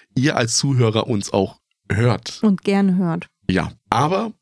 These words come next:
Speaker 1: jetzt genug der, äh, kleinen, äh,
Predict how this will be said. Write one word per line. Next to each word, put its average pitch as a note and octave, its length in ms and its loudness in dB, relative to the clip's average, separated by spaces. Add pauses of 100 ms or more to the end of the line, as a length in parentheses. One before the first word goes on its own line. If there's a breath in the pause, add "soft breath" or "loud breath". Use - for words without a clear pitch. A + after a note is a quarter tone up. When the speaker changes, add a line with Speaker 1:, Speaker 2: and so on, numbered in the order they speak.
(200)
Speaker 1:
jetzt A2 240 0
genug A#2 260 0
der, F#2+ 800 0
äh, F#2 60 -10
kleinen, G2 540 0
äh, F#2 320 0